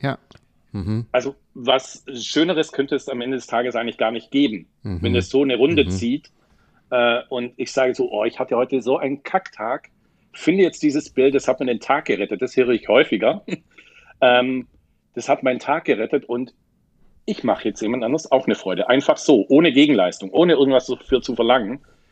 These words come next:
Speaker 2: gibt's eigentlich nichts Besseres. Und
Speaker 1: Wow.
Speaker 2: wenn man das erreichen kann, ist das Auftrag genug, finde ich.
Speaker 1: Mhm. Vielleicht solltest du auch dieses Feedback mal veröffentlichen und irgendwo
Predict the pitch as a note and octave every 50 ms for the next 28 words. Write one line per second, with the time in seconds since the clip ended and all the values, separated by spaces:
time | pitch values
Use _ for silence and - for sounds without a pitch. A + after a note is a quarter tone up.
0 | _ _ _ _ _ - C3+ C#3 - - - - B2 A#2+ B2 B2 A#2+ - - A2+
1 | B2 B2+ - - - - - - - _ _ - B2 B2 - - E2+ E2 D#2 -
2 | - - _ _ - _ _ _ _ _ _ _ _ _ _ _ _ - - -
3 | - A3 - - - - - - - _ _ _ _ - - - - - E2+ F2
4 | B2+ A#2 A#2+ A#2+ A2 C3+ - E3 A#2+ G#2 A2 A#2+ D#3 - G3+ E3 - - D#3+ E3
5 | E3 D3+ - - D3 - - - - _ _ _ _ - B2+ B2+ - - - -
6 | A2+ A2+ A2 - A2 G#2+ G#2 G#2 - - - G2+ E2+ D2 D2 - - - _ -
7 | - G2 F2 G2 G#2 B2 - _ _ _ _ - - - A#2 A#2+ - - A#2+ A#2+
8 | B2 - - A#2 G2 - - G#2+ F#2+ F#2 - - G3 G3+ - - G2 - - F#2
9 | F#2 - B2+ - G#2+ - G#2 E2 F2 E2+ - F#2+ E2 E2 _ - - - - A2+
10 | G2 G2 - F#2+ F2+ F2 F#2 F#2+